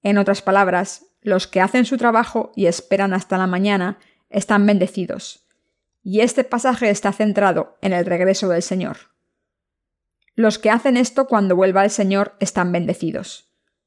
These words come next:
Los siervos que están preparados y saben cuándo volverá el Señor están bendecidos. Esto implica que debemos estar preparados porque el Señor volverá cuando nadie lo espere.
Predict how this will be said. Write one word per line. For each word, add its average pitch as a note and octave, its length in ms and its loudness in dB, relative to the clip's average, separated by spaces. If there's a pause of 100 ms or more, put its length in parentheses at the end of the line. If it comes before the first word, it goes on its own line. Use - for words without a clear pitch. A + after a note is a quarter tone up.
(540)
Los G#3 220 2
siervos G#3+ 420 0
que G#3 100 -4
están G3 260 -2
preparados F3 720 0
y A3 80 -2
saben G#3+ 340 0
cuándo G#3 300 2
volverá G3 400 2
el G3+ 60 2
Señor G3 460 -2 (360)
están F#3+ 340 0
bendecidos. - 800 -6 (640)
Esto A3 320 0
implica A3 680 0 (220)
que G3 100 0
debemos G3 360 2
estar G#3+ 260 0
preparados G3 580 0
porque G3+ 460 0
el G3 80 2
Señor A3 320 2
volverá G3+ 560 0
cuando G#3 320 0
nadie E3+ 240 0
lo E3 80 0
espere. - 480 -8